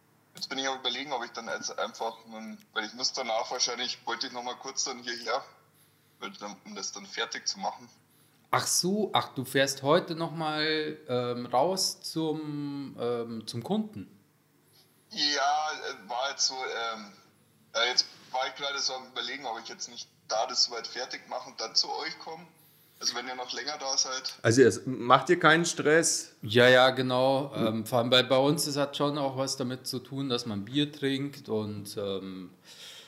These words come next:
Speaker 2: äh,
Speaker 3: Redet.
Speaker 2: ich wa-, weiß, wo, wie, wie weit musst du da, wie weit musst du danach wieder fahren?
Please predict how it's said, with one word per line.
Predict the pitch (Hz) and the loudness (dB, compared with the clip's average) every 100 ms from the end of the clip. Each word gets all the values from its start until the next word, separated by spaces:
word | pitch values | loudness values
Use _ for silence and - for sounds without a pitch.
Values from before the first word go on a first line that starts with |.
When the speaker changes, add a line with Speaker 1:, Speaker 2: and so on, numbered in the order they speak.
| - - | -20 -4
Speaker 2:
äh, | |
Speaker 3:
Redet. | 95 117 120 110 101 | 6 8 8 6 4
Speaker 2:
ich | 92 - | 0 2
wa-, | 113 135 | 4 4
weiß, | 113 131 143 | 2 0 0
wo, | 110 135 113 | 0 0 0
wie, | 123 113 104 101 | -4 -6 -8 -10
wie | 113 | 2
weit | 107 110 147 | 4 4 2
musst | 147 - | -4 -4
du | |
da, | 127 117 110 110 110 110 101 | -2 0 2 0 0 -4 -12
wie | 101 | -8
weit | 101 107 - | -4 -4 -4
musst | 131 - | -8 -6
du | |
danach | 110 107 110 127 | -6 -4 -4 -6
wieder | 107 101 101 | -6 -4 -4
fahren? | 98 - 98 113 175 196 | -6 -6 -4 -4 -6 -10